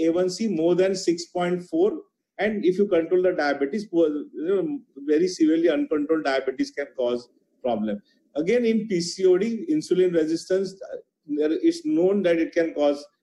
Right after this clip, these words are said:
problems or recurrent abortion. So metformin can be given in these patients. If you look at the luteal phase defect, the diagnosis can be on the starting, short, it's very difficult to diagnose it as such. But i-, and if you look at the mid luteal, uh,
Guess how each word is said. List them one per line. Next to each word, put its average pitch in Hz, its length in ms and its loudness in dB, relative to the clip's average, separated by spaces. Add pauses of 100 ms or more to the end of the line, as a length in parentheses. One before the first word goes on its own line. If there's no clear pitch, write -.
(120)
problems 143 360 2
or 151 100 2
recurrent 151 340 -2
abortion. 151 440 0
So 220 100 2
metformin 196 840 0 (260)
can 165 160 2
be 170 80 2
given 151 340 0
in 139 160 0
these 135 200 -4
patients. 110 540 -4 (500)
If 165 120 0
you 208 60 2
look 196 180 2
at 214 80 0
the 226 80 2
luteal 185 500 0
phase 208 200 2
defect, 285 440 0 (500)
the 185 160 0
diagnosis 185 640 0
can 185 280 0
be 220 260 -4
on 175 220 -2
the 196 80 4
starting, 190 640 0 (120)
short, 156 320 -6
it's 185 160 2
very 226 240 2
difficult 185 420 0
to 190 80 2
diagnose 151 420 0
it 175 160 2
as 135 260 -4
such. 165 180 -4 (400)
But 208 140 0 (220)
i-, 180 160 0 (100)
and 180 200 0
if 170 280 2
you 180 80 -6
look 170 140 0
at 185 160 0
the 185 100 0
mid 170 300 2
luteal, 185 500 2 (140)
uh, 151 80 -6